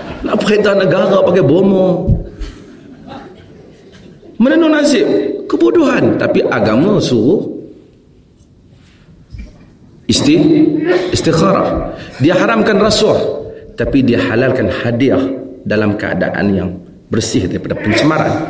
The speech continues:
Agama sentiasa datang ke,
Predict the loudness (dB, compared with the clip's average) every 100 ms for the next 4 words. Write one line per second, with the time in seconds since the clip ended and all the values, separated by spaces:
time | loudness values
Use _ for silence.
0 | -10 -14 -20 -20 -20 -20 -20 -20 -20 -20
1 | -20 -20 -6 0 2 4 4 4 4 4
2 | 2 2 2 2